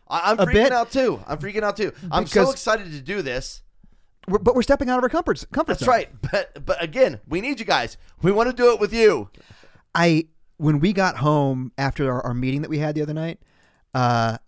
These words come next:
Speaker 2: I, I had a legit panic attack as I was trying to fall asleep. But you know what calmed me down?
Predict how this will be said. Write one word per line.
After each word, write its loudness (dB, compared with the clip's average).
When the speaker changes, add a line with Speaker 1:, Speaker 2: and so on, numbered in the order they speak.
Speaker 2:
I, -2
I -4
had 4
a 4
legit 0
panic 0
attack -6
as -6
I -6
was -10
trying -6
to -6
fall -4
asleep. -14
But 2
you 2
know 2
what -2
calmed -2
me 0
down? -6